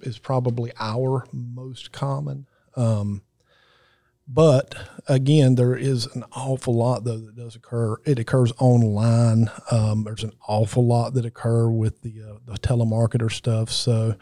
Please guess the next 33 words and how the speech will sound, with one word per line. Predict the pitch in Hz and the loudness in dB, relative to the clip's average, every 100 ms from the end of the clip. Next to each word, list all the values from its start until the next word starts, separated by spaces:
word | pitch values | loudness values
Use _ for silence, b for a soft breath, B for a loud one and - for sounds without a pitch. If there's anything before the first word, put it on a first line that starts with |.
| b b b b b | b b b b b
whereas | 151 147 143 | 2 4 4
before, | 131 117 - 180 175 135 | 0 -4 -2 2 2 4
you | 131 | 4
know, | 127 | 2
before | 123 117 143 131 | 0 0 2 2
we | 123 | 0
had | - 127 131 127 - | 0 0 0 0 -2
all | 131 127 | 2 2
the | 120 | 2
social | 139 127 120 | 0 -2 -2
media | 123 127 123 | -2 0 -2
going | 123 123 120 | 0 0 0
on, | 120 | 0
before | 120 - | -2 0
we | 131 113 | 0 2
had, | 131 127 | 0 0
there's | 120 117 - _ _ | 0 -4 -6 _ _
so | - - 160 | -10 2 2
much | 110 - | 2 -2
shopping | - 143 139 123 107 | -4 -2 -2 -4 -10
and | 107 | -12
stuff | - 104 - | -8 -6 -2
done | 117 | 0
online | 107 104 110 147 135 101 | 0 -2 0 0 2 -2
now, | 95 92 - b b b b | -6 -14 -20 b b b b
and | 143 | 0
not | 139 123 | 2 4
everyone | 135 127 123 120 | 4 4 2 2
is | 110 | 0
a | 113 | 2
reputable | 117 117 113 107 104 98 | 2 2 -2 -4 -8 -10
retailer. | 147 - - 92 - - _ 170 _ - | -8 -6 -8 -10 -14 -18 _ -20 _ -8
So | - - 127 107 110 | -4 0 0 2 0